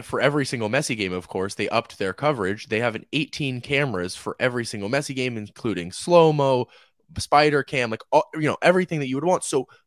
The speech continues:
we got every single angle you could imagine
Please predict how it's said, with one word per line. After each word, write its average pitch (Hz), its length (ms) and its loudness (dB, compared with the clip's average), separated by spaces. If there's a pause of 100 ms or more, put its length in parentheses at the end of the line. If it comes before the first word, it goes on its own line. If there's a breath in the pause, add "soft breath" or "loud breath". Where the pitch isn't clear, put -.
(120)
we 196 160 0
got 196 160 2
every 196 360 -2
single 175 540 0
angle 185 340 2
you 156 140 0
could 175 260 -2
imagine 156 840 -2